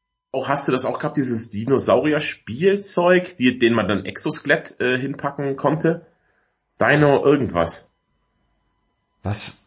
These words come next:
Speaker 2: Hä? Wie Exoskelett? Ich hatte so
Speaker 1: Da gab's also,
Speaker 2: Hm.
Speaker 1: ja,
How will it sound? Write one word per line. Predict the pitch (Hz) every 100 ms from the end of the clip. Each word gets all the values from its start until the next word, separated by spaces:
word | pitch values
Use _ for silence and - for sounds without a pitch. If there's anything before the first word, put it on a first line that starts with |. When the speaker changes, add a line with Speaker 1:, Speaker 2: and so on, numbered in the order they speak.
| -
Speaker 2:
Hä? | 73 82 110 -
Wie | 104
Exoskelett? | 113 - 110 - 95 92 - _ _ _ _ _ _ _
Ich | 120
hatte | 143 135
so |
Speaker 1:
Da | 110
gab's | 139 -
also, | 156 151
Speaker 2:
Hm. | 139 - _ 98 92 78
Speaker 1:
ja, | 113